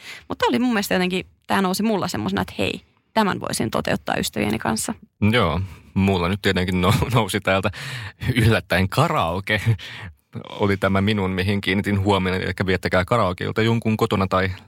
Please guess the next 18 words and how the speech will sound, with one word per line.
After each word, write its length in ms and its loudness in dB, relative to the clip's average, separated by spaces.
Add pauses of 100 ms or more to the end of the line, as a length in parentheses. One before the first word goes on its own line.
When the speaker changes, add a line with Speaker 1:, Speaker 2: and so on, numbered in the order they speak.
(200)
Speaker 2:
lähtekää 500 -2
ulos 260 2
laulamaan 640 0
karaokebaariin, 960 0
niin 260 -2 (560)
menkää 440 0
vaikka 260 0
sitten 220 0
laulamaan 320 2
sitä 120 -4 (380)
Oi 260 2
Babyä 520 0
sinne 320 2
karaokeen, 680 0
niin 160 0
kyllähän 300 -2
siinäkin 360 -2
ystävänpäivä 520 0